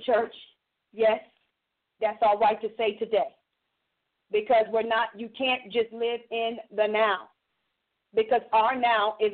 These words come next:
God's past. Oh, yeah.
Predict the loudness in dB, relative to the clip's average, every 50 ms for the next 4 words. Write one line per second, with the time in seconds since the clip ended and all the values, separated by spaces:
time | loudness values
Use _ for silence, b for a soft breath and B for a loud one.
0 | 2 2 4 4 4 2 0 -4 -4 -4 -4 -6 -10 -16 _ _ _ _ _ _
1 | _ _ _ _ _ _ _ _ _ _ _ _ _ _ _ _ _ _ _ _
2 | _ _ _ _ _ _ _ _ _ _ _ _ _ _ _ _ _ _ _ _
3 | _ _ _ _ _ _ _ _ _ _ _ _ _ _ _ _ _ _ _ _
4 | _ _ -16 -12 -10 -8 -8 -6 -6 -8 -8 -12